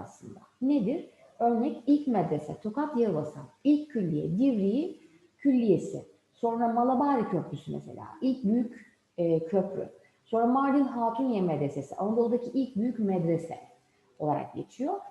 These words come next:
O yüzden bu eserler sayesinde bu adamlar Anadolu'nun bildiğimiz şehirleşmesine fayda sağlıyorlar. Yani bir şehir olmasını, gelişme sürecine girmesini sağlıyorlar. Bu yüzden çok önemli.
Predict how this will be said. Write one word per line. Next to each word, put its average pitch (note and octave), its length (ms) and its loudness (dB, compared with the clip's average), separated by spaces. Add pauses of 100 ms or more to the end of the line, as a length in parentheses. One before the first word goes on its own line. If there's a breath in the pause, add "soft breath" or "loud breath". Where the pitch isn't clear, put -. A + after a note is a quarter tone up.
(160)
O C#4 100 0
yüzden C#4+ 380 2
bu C4+ 100 -2
eserler C#4 540 0
sayesinde D#3+ 760 -4 (340)
bu A3+ 220 0
adamlar B3+ 560 -2
Anadolu'nun B3+ 540 0
bildiğimiz C4 480 2
şehirleşmesine D#4 640 0
fayda E3 320 0
sağlıyorlar. - 560 -4
Yani E3+ 340 -4
bir G3 380 -4
şehir A3+ 320 0
olmasını, E3 580 2
gelişme G3 380 4
sürecine A3 460 0
girmesini A3 480 -2
sağlıyorlar. E3 680 -4
Bu C4+ 80 2
yüzden D3 320 -2
çok - 180 -18
önemli. - 340 -20